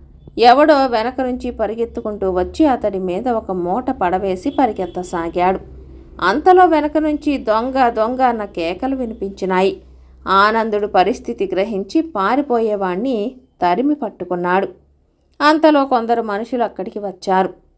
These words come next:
ఆనందుడు పట్టుకున్నవాడు ఒక పెద్ద దొంగ. వాడా రాత్రి జమీందారు గారింట విలువగల నగ నట్ర దొంగిలించి పారిపోతూ ఉండగా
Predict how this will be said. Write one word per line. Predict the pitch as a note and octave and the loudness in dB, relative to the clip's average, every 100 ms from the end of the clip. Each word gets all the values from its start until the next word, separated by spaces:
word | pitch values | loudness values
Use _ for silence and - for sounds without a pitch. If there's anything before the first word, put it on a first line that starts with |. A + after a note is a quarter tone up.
| _ _ - | _ _ -2
ఆనందుడు | F3 G#3 D#4 D#4+ D#4 D4 | 2 4 4 4 4 2
పట్టుకున్నవాడు | B3+ A#3+ B3 B3 A#3+ A3 G3 B3+ | 0 0 -2 -4 -2 0 0 -2
ఒక | A#3+ A3+ | -4 -6
పెద్ద | F3+ F#3 F3+ - A3 | -8 -6 -6 -4 -6
దొంగ. | A3 F3 F3 F#3 G3 - - _ _ _ D#3+ | -4 -4 -2 0 0 0 -8 _ _ _ -2
వాడా | E3+ F#3 A#3+ A#3+ | 2 4 4 4
రాత్రి | A#3 A#3 A#3+ C4+ C4 | 4 0 -2 -2 -2
జమీందారు | B3+ B3 B3+ B3+ B3 B3 | -2 -2 -2 0 -2 0
గారింట | A#3+ A3 G#3+ A#3+ | -2 -4 -4 0
విలువగల | A3+ A3+ A3+ A#3 A#3 A3+ | 2 2 0 0 2 0
నగ | G3+ F3+ F#3 A3 A3+ | 0 -2 0 0 0
నట్ర | A3+ - G3+ G3 | -2 -4 -2 -2
దొంగిలించి | F3+ F#3 A#3+ A#3 A3+ G3+ | -2 -2 -2 -2 -4 -8
పారిపోతూ | - E3 F#3+ A#3 G#3 G3 F#3 | -6 -4 -2 0 -2 0 0
ఉండగా | F3 F3 F3 F3 | 0 0 4 4